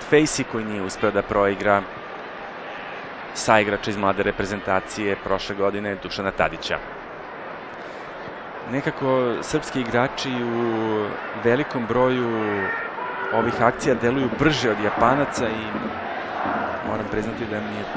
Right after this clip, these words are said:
to malo iznenađujuće, s obzirom da je Japan prepoznatljiv po toj azijskoj, e, igri,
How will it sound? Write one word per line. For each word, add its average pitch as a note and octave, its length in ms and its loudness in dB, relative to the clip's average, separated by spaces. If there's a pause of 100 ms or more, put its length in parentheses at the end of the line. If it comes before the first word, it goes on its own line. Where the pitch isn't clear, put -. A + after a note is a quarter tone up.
to A2 60 0 (180)
malo G#2+ 240 0
iznenađujuće, G2+ 840 -2 (640)
s - 20 -4
obzirom G2+ 400 -2
da G2+ 80 0
je G2 100 0
Japan G2 380 2
prepoznatljiv G#2 720 -2 (260)
po F#2+ 60 -6 (180)
toj G#2+ 240 0
azijskoj, G2 680 -4
e, F2 300 -4 (280)
igri, A2+ 220 0